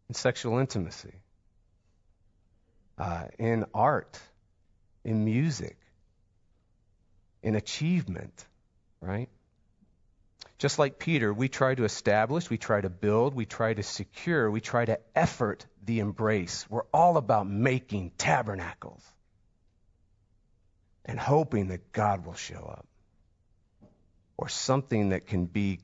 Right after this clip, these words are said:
God-like show up and embrace us, right? So this will never work, though, we're gonna see. This effort cannot happen.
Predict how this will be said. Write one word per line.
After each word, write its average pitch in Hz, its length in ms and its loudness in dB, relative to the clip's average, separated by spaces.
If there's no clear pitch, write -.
God-like 90 880 0
show - 360 -12
up 76 200 -10
and 98 140 -4
embrace 90 600 -6
us, - 360 -14
right? 95 320 -4
So 143 120 4
this 175 180 2
will 180 80 4
never 160 220 4
work, 160 320 2
though, 98 200 4
we're 104 160 2
gonna 107 180 2
see. 113 260 0
This 127 320 -2
effort 147 420 2
cannot 123 440 2
happen. 147 500 2